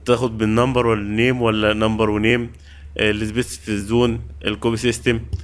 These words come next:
انت بتبدا تشوف الاعدادات اللي انت عايزها، يعني مثلًا الريفت دور هتاخد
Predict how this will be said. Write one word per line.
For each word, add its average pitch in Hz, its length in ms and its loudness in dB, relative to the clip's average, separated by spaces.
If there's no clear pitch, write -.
انت 165 140 4
بتبدا 170 280 2
تشوف 160 220 -2
الاعدادات 123 540 0
اللي 123 160 0
انت 123 420 0
عايزها، 117 400 0
يعني 147 240 -2
مثلًا 113 400 -2
الريفت 113 260 -2
دور 131 280 2
هتاخد 113 600 -2